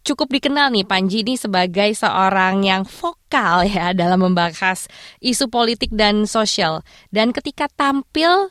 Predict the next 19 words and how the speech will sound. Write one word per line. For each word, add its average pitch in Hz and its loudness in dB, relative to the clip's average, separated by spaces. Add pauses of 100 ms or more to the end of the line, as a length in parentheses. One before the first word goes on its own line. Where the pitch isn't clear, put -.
(140)
nanti 233 -2
di 226 -2
luar 220 2
Indonesia, 185 0
apakah 302 -4
Anda 320 -2
akan 302 -6
tetap 254 -6
membawa 202 2
materi 196 -2
yang 196 -2
menyentuh 190 -4
isu 190 -10
politik 190 -6
Indonesia 180 -2
ini, 185 -2 (320)
atau 330 -2
akan 269 -2
lebih 220 -4